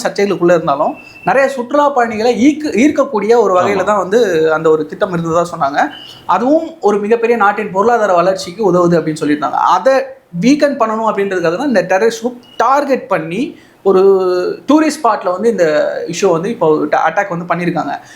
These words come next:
Speaker 1: நீங்களே யோசிங்க, இது ஒரு மே மாசம், ஏப்ரல் மே மாசத்துல சம்மர். இந்தியாவுல இருக்கக்கூடிய பெருவாரியான மாநிலங்கள்ல இருந்து ஸ்ரீநகருக்கோ, இல்ல குளிர்ச்சியான பகுதிகள், நம்ம ஊர்ல பாத்தீங்கன்னா கொடைக்கானல் போவோம், ஊட்டி போவோம், இந்த மாதிரி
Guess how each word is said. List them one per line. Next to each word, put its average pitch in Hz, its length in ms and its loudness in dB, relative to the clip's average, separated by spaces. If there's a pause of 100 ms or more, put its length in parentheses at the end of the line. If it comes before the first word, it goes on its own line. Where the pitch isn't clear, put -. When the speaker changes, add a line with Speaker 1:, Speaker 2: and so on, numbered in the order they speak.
(220)
Speaker 1:
நீங்களே 277 320 4
யோசிங்க, 247 300 0
இது 240 140 2
ஒரு 196 480 2
மே 220 100 0
மாசம், 175 360 -2
ஏப்ரல் 196 340 -2
மே 175 160 -2
மாசத்துல 170 480 -2
சம்மர். 175 280 0 (340)
இந்தியாவுல 214 380 2
இருக்கக்கூடிய 190 540 -2
பெருவாரியான 233 580 2
மாநிலங்கள்ல 185 520 -2
இருந்து 180 320 -6
ஸ்ரீநகருக்கோ, 185 680 0 (340)
இல்ல 240 200 2
குளிர்ச்சியான 254 520 0
பகுதிகள், 190 320 -2
நம்ம 196 200 2
ஊர்ல 208 160 2
பாத்தீங்கன்னா 196 320 -2
கொடைக்கானல் 185 420 -2
போவோம், 180 260 0
ஊட்டி 185 260 0
போவோம், 185 320 2
இந்த 185 120 -4
மாதிரி 233 200 0